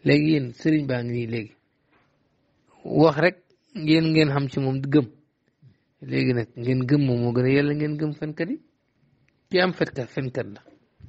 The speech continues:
Yàkkamtee wax lu du dëgg. Ñaareel bi xamul sëriñ bi. Man ngeen xam ngeen ne man damay seetlu bu baax. Kenn du ma nax. Xam ngeen loolu ci man. Te yàgg na ak moom. Xanaa kay ngeen roy moom moo gën a yell sax bu ngeen doon roy.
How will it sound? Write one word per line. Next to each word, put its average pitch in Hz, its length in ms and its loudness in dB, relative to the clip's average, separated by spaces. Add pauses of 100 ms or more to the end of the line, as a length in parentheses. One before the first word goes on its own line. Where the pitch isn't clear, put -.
(1200)
Yàkkamtee 151 580 4
wax 127 180 -2
lu 120 80 -6
du 120 100 -8
dëgg. 110 200 -8 (680)
Ñaareel 165 320 2
bi 156 60 -2
xamul 165 300 -4
sëriñ 123 320 -8
bi. - 80 -20 (580)
Man 165 220 2
ngeen 165 180 2
xam 160 160 -4
ngeen 151 220 0
ne 147 80 -2
man 143 200 -4
damay 135 240 -4
seetlu 147 340 -4
bu 147 120 -2
baax. 151 540 2 (580)
Kenn 143 220 -4
du 139 80 -2
ma 139 120 0
nax. 135 180 -4 (760)
Xam 165 120 2
ngeen 160 200 2
loolu 143 180 2
ci 139 80 -6
man. 123 160 -6 (460)
Te - 120 -6
yàgg 175 260 0
na 151 100 -2
ak 143 60 -4
moom. 131 240 -8 (420)
Xanaa 143 180 -4
kay 147 220 0
ngeen 151 240 -2
roy 156 140 2
moom 156 200 0
moo 156 120 0
gën 160 140 0
a 160 40 0
yell 165 260 0
sax 170 140 -4
bu 165 100 -4
ngeen 170 160 -2
doon 170 160 -2
roy. 233 140 0